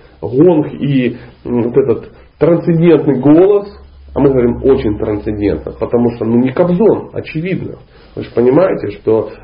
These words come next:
возможно бы, ну, я не знаю, как он, Витас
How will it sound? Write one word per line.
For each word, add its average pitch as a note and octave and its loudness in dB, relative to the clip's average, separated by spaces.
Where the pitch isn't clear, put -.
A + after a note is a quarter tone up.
возможно C3 0
бы, A#2+ 0
ну, G#2+ -4
я - -10
не A2+ -8
знаю, G#2 -2
как - -10
он, - -14
Витас C3+ 0